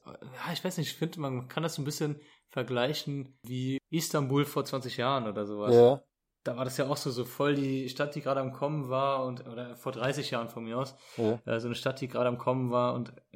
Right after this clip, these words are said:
Speaker 1: total junges, äh, Volk und alle voll weltoffen und sowas
Speaker 2: Mhm.
Speaker 1: und die waren alle echt super, super nett und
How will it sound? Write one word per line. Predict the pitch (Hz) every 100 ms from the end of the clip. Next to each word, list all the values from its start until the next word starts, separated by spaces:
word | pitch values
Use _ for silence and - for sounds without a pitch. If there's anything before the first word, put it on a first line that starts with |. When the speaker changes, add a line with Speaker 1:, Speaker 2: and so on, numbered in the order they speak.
| - -
Speaker 1:
total | 127 135 139 147
junges, | 139 143 139 - -
äh, | 131
Volk | 127 - 127 139 147 - _ _ _ _
und | 131 -
alle | 135
voll | - 139 113
weltoffen | 117 123 123 - 123
und | 123
sowas | 127 117 120 110
Speaker 2:
Mhm. |
Speaker 1:
und | 113 123 -
die | 123
waren | 127 135
alle | 135
echt | 135 -
super, | - 160 156 147
super | 139 - 135
nett | 127 131 131
und | - 127 123